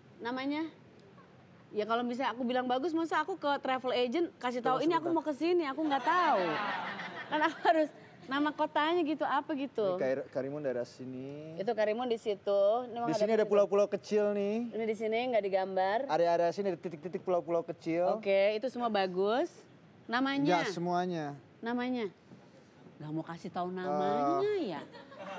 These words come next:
Speaker 1: Namanya, namanya. Ini bintang
Speaker 2: Di
Speaker 1: tamunya
Speaker 2: sini
Speaker 1: Ra-
Speaker 2: daerah sini bagus.
Speaker 1: Namanya apa?
Speaker 2: Lupa. Gue short memory.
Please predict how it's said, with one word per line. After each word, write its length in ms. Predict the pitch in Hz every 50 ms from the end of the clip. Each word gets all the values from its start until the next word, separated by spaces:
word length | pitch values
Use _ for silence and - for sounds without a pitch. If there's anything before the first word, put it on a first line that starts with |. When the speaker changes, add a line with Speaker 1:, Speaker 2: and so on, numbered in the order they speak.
| 175 - - - - - - - - - -
Speaker 1:
Namanya, 440 | 220 233 240 254 254 262 262 269 269 269
namanya. 520 | 269 277 269 294 320 359 403 392 381 370 349 - - - - - - - - - - - - - - - - - - -
Ini 160 | - - 277 359
bintang 280 | 330 330 277 269 254
Speaker 2:
Di 40 | 233
Speaker 1:
tamunya 280 | 247 - 190 202 339 349
Speaker 2:
sini 160 | - 220 240
Speaker 1:
Ra- 80 | 220
Speaker 2:
daerah 220 | 208 202 196 202 190
sini 180 | - 214 208
bagus. 500 | 220 190 190 180 175 175 180 190 208 214 - - - - - - - -
Speaker 1:
Namanya 480 | - 254 277 285 311 330 359 403 415 359
apa? 300 | 277 - 220 196 180 - - - - - - - - - - - - -
Speaker 2:
Lupa. 480 | - 175 247 302 269 - 262 285 277 - - - - - - - - - - - -
Gue 200 | - 220 202 339
short 240 | - - 415 403 -
memory. 580 | - 427 415 415 440 453 453 440 440 415 359